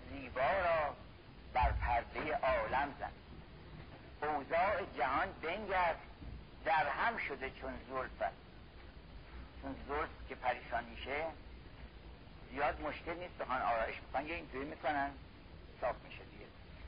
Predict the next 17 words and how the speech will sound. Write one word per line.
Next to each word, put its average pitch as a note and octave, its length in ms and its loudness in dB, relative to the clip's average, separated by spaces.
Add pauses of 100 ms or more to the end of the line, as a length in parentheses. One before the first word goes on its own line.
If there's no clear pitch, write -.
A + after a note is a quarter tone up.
(100)
کمی A3+ 220 0 (100)
صافش - 340 -2
می‌کنن، - 240 -8 (1200)
برای D#3 220 6
اون D3+ 160 2
همین F3 360 4
مقدار B2+ 320 2
کافیه. G2 520 -2 (800)
یعنی C#3+ 140 2
یه E3+ 120 0 (100)
دستی D3 360 4
بکشی B2+ 400 -4
به A#2+ 120 -4
زلفش، B2 440 -2
عالم C3 320 4
آروم G#2+ 240 2
می‌شه. - 220 -10